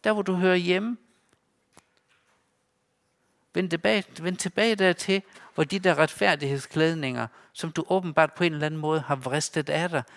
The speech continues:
de ligger og venter på dig. Det går ikke,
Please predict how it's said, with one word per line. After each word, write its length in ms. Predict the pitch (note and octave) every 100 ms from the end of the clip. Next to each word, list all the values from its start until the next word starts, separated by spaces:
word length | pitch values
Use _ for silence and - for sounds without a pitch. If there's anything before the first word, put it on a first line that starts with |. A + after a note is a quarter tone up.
| -
de 60 | F3
ligger 280 | E3 F#3 F#3
og 80 | D#3
venter 260 | F#3 G#3+
på 280 | E3 - G3
dig. 160 | F3+ B2 _ _ _ _ _ _ _ _ _ _ _ _ _ _ _ _ _ _ _ -
Det 100 | E3
går 220 | A3+ F#3+
ikke, 280 | F#3 G3